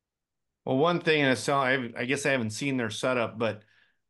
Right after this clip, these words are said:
a lot of guys, uh, I've seen it happen a few times where everything runs through the dryer.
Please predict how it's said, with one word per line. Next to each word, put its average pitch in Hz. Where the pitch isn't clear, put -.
a -
lot 131
of 143
guys, 127
uh, -
I've 110
seen 147
it 135
happen 123
a 107
few 147
times 117
where 113
everything 139
runs 120
through 120
the 104
dryer. 98